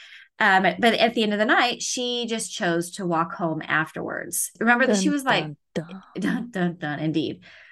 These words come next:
Speaker 1: So she was, like, fifteen, sixteen years old, and she was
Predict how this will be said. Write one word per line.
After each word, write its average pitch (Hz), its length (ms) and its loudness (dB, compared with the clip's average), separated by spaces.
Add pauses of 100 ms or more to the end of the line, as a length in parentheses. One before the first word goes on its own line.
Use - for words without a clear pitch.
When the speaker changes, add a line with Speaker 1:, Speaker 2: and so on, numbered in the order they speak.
(120)
Speaker 1:
So 262 120 -2
she 359 220 4
was, 381 140 2
like, 302 180 4
fifteen, 233 560 0
sixteen - 360 -4
years 196 160 -2
old, 170 280 4
and 175 360 2
she - 280 -2
was 202 220 0